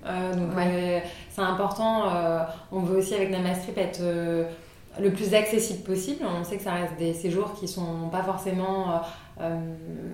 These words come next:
Speaker 1: pour toutes les bourses. Euh, mais on essaye de travailler là-dessus en proposant du coup des week-ends et également des choses un peu plus premium, euh, dans des lieux un, un peu plus waouh, mais en fait, euh,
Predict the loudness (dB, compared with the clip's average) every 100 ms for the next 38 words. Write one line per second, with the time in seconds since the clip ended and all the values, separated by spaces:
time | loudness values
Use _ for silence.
0 | -10 -10 -8 -8 -8 -10 -12 -10 -2 2
1 | 4 2 -2 -4 -4 -4 -2 0 0 0
2 | 0 0 -2 -2 -2 -2 -2 -2 -2 -2
3 | 0 0 -2 -2 -2 -2 -2 -4 -2 0
4 | 2 0 0 0 0 2 2 2 -2 -6
5 | -14 -4 0 2 2 2 0 0 0 0
6 | 0 -2 -6 -4 0 2 2 0 -4 -10
7 | -18 -8 -2 0 0 0 -2 -4 -4 -2
8 | 2 2 4 6 6 4 2 0 0 0
9 | -2 -2 2 4 4 2 0 0 0 -2
10 | -2